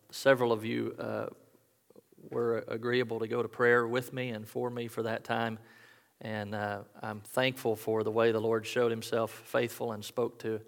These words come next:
uh, a hurting family. And I just wanna thank you. And, uh, uh, we need each other that way. Um, it is not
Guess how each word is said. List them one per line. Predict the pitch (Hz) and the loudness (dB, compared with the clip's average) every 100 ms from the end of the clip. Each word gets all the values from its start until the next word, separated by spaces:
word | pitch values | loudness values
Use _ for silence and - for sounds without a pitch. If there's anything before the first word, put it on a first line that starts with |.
| - - - _ | -16 -20 -20 _
uh, | - 113 | -6 -4
a | 107 | 0
hurting | 120 113 107 | 2 2 2
family. | 104 117 117 113 113 113 | 0 2 2 0 -2 -4
And | 113 113 | -6 -4
I | |
just | 117 - | -4 -4
wanna | 110 | -6
thank | 104 123 127 123 | -2 -4 -2 0
you. | 127 131 - - - - _ _ | 0 0 -6 -20 -20 -20 _ _
And, | 113 110 107 | -4 -4 -2
uh, | 107 104 104 - _ _ - | -2 -2 -6 -14 _ _ -14
uh, | 117 113 117 _ _ _ _ _ _ _ _ _ _ _ - - | -14 -14 -18 _ _ _ _ _ _ _ _ _ _ _ -16 -4
we | 131 | 0
need | 139 160 | 2 2
each | 123 - | 2 0
other | 113 104 98 - _ _ - | -2 -2 -6 -14 _ _ -10
that | 117 | -6
way. | 120 107 110 - - _ - - - _ _ _ | -4 -4 -6 -14 -20 _ -20 -20 -20 _ _ _
Um, | - 113 110 107 - | -6 -2 -2 -4 2
it | 143 | 6
is | 147 127 | 6 6
not | 131 135 156 131 | 2 4 6 6